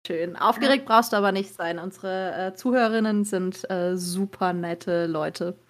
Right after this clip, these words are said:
Speaker 2: Ja, und du musst
Speaker 1: Genau.
Speaker 2: dir einfach vorstellen, als wär's ein lauwarmer Sommerabend auf der unteren Brücke in Bamberg mit einem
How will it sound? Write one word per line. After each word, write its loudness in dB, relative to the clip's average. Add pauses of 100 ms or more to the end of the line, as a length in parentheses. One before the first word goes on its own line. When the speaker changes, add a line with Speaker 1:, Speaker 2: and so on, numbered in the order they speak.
(540)
Speaker 2:
Ja, 6
und 8
du 10
musst 10
Speaker 1:
Genau. 12
Speaker 2:
dir 10
einfach 6
vorstellen, 10
als 4
wär's 12
ein 8 (640)
lauwarmer 10
Sommerabend 6
auf 0
der 2
unteren 4
Brücke -2
in 2
Bamberg 4
mit 0
einem 2